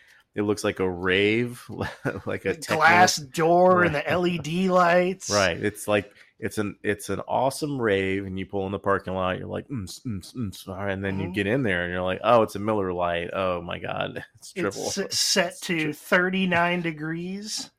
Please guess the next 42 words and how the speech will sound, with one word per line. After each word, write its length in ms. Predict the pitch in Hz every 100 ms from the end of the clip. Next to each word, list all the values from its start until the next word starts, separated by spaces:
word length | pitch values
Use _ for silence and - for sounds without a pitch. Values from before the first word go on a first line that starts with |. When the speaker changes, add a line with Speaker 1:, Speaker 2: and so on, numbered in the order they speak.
| _ _ _
Speaker 2:
It's, 340 | 175 151 - - - - -
Speaker 1:
It's 80 | _
triple 260 | - 95 92
Speaker 2:
it's 80 | 90
Speaker 1:
hops. 140 | 90
Speaker 2:
great. 260 | 139 156 135 _ _ - _
It's 100 | -
triple 300 | - 208 160
hops. 440 | 160 143 - - - _ _ -
Speaker 1:
Okay, 400 | 139 127 107 101
viewers, 600 | 117 117 110 104 98 -
and, 340 | 104 104 98 -
oh, 340 | 110 104 87 _
by 140 | 117 127
the 80 |
way, 240 | 123 98 90 -
uh, 180 | 101 98
we 100 | 104
didn't 260 | 107 101 95
give 280 | 98 95
a, 580 | 95 92 90 90 87 - - _
a 300 | 101 92 90 - - _
special 460 | - 101 98 92 90
high 160 | 92 90
five 360 | 92 90 87 - 104
hello 340 | 98 92 87
to 200 | 87 98
our 160 | 90 85 - -
Belgian 420 | 101 101 98 101
friends. 460 | 107 104 107 - _
We're 80 | 90
getting 400 | 98 95 92 90
more 160 | 101 95
and 60 | 92
more. 220 | 95 92 _ _ _ _
So 340 | - 131 120 -
Speaker 2:
And 100 | 131
Speaker 1:
Belgian 180 | 139 240
Speaker 2:
more 80 | -
from 180 | 254
Speaker 1:
friends, 200 | 131 147
Speaker 2:
Latvia. 680 | 147 233 294 151 151 127 -